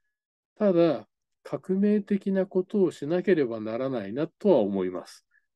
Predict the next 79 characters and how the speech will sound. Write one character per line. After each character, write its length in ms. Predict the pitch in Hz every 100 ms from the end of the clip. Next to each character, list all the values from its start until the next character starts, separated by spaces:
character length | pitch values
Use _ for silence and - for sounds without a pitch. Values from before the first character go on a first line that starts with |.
| -
言 100 | 113
っ 40 |
て 100 | -
る 60 | 156
こ 100 | 151
と 100 | -
わ 60 |
か 100 | 123
る 100 | 107
か 100 | 95
な？ 120 | 92
要 200 | 107 147
は、 180 | 123 90 _ _ _ _
革 320 | - 131 196
命 160 | 208 196
の 120 | 190
暴 220 | 151 170
力 260 | 208 196 208
部 120 | 208
分 180 | 185 131
は 100 | 110
外 220 | 110 110
さ 80 | 131
な 100 | 127
き 60 |
ゃ 40 | 104
な 100 | 98
ん 100 | 90
な 80 | 90
い。 60 | _ _ _ _ _ _ _ _ _ _ -
だ 220 | 190 202
け 120 | 202
ど 140 | 175 170
も、 400 | 190 220 185 _ _ _ _ _ _
革 320 | - 170 -
新 320 | - - 214 202
は 120 | 196
し 120 | -
な 140 | 135 127
き 60 |
ゃ 40 | 113
な 140 | 101
ん 80 | 98
な 80 | 87
い。 60 | -
新 320 | 110 139 135
し 100 | 143
い 40 |
こ 100 | 127
と 80 | 123
は 80 | 120
し 120 | 117
な 100 | 101
き 80 | 104
ゃ 20 |
な 100 | 98
ん 120 | -
な 80 | -
い。 60 | _ _ - - _
そ 220 | - 185
れ 80 | 196
を 160 | 208 196
ど 260 | 147 175
の 180 | 240 240
よ 160 | 196 147
う 40 |
に 100 | 131
や 120 | 117 113
っ 40 |
て 200 | - 123
い 40 |
く 60 | 117
か 160 | - 113
っ 40 |
て 180 | - 110
い 40 |
う 20 |
の 140 | 98 101
は、 320 | 120 113 -